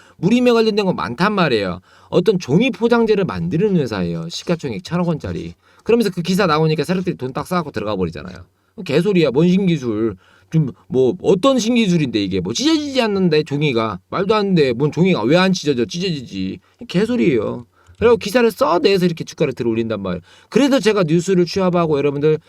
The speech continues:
열두 시 나오나 한 시 나오나 아홉 시 나오나 새벽에 몇 시에 나오는가 보라고요. 그리고 어디 방송사에서 무슨 놈들이 쓰는가. 박셀바이오 박살났을 때 여러분들 김모 씨 이 미, 어, 미, 어, 이 야 때문에 박살났단 말이에요. 주가가 여러분들.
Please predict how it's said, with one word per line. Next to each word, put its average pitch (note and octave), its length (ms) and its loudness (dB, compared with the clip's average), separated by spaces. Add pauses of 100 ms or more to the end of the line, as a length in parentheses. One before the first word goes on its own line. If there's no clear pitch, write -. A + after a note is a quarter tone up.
열두 E3+ 300 0
시 G3 140 0
나오나 E3 420 0
한 G3 140 0
시 G#3 180 0
나오나 D#3+ 540 0
아홉 D#3+ 240 2
시 F3 120 0
나오나 D3+ 360 -2
새벽에 G#3+ 340 0
몇 D3 140 2
시에 A3+ 160 2
나오는가 G3 400 2
보라고요. A2+ 400 -2 (280)
그리고 D#3 300 4
어디 B3 240 4
방송사에서 F3 640 2
무슨 G#2+ 360 -2
놈들이 D#3 360 2
쓰는가. B2 540 -2 (320)
박셀바이오 A#3 640 2
박살났을 F3 600 0
때 B2+ 140 -2
여러분들 G2+ 540 0 (380)
김모 B3+ 300 2
씨 A#3+ 180 -4
이 F3+ 160 2
미, E3+ 160 -2 (200)
어, E3 160 0
미, F3 260 -2
어, D3+ 340 -2
이 D#3 240 -2
야 C3 140 4
때문에 G3 400 4 (240)
박살났단 F#3 480 0
말이에요. G#2+ 240 -4
주가가 G#2+ 800 -4
여러분들. F#2+ 760 -2